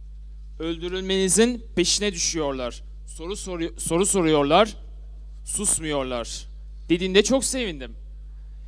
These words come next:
Filiz Ali benden bahsediyor, bana sesleniyordu.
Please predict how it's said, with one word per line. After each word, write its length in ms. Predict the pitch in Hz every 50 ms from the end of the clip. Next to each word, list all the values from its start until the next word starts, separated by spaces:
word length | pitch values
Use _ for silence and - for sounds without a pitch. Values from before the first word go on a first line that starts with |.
| - - - -
Filiz 340 | - 160 170 196 190 180 180
Ali 240 | 180 185 220 202
benden 440 | 180 175 180 180 185 196 208 208 208
bahsediyor, 640 | 190 160 156 - - 143 131 131 135 147 180 233 254 262 - - - - - -
bana 180 | 151 160 180
sesleniyordu. 880 | 180 - 180 160 143 - - 139 131 127 123 120 117 113 110 110 110 110